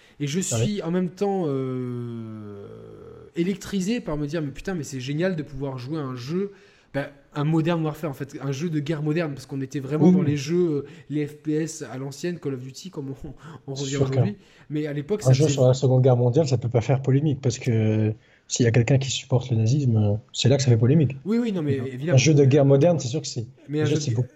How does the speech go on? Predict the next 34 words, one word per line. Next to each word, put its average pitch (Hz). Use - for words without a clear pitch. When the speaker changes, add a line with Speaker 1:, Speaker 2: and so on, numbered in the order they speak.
Speaker 2:
plus, 135
euh, 117
ouais, 117
voilà. 110
Speaker 1:
et 135
c'est 156
beau-, 170
c'est 175
beaucoup 185
plus 196
tendax 175
au 156
point 147
de 139
vue, 151
euh, 120
machin 131
truc, 196
mais 170
là, 175
mais 147
là, 196
là, 180
c'est, 151
c'était 139
d'un 165
côté 185
donc 165
électrisant, 160
parce 214
que -
dire, 135
putain, -
c'est, 113